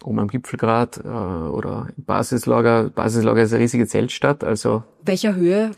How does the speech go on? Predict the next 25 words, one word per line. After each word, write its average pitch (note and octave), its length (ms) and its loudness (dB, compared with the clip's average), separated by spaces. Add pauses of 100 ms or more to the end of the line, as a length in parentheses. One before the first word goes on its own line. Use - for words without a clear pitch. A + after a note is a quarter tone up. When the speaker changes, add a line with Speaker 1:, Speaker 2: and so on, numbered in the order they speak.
Speaker 2:
Basis- - 240 -4
Speaker 1:
Das - 60 -6
Basislager, C3+ 600 4
das B2 80 4
ist B2 60 0
eine B2+ 100 6
nepalesische B2+ 500 2
Basislager, C3 520 2
also A2+ 180 -2
auf G#2 100 -2
der A2+ 200 -2
Südseite B2 560 0
vom A2+ 180 -2
Berg, A2+ 280 2
liegt A2+ 300 -4
auf A2 120 -2
fünftausenddreihundertvierundfünfzig. A2+ 3000 -4
Speaker 2:
Ich D#3+ 40 -8
meine, D#3+ 140 -10
das D#3 180 -8
ist G3 140 -6
ja F3 100 -6
schon D#3 160 -6
ein D#3 160 -6
Wahnsinn. E3 460 -8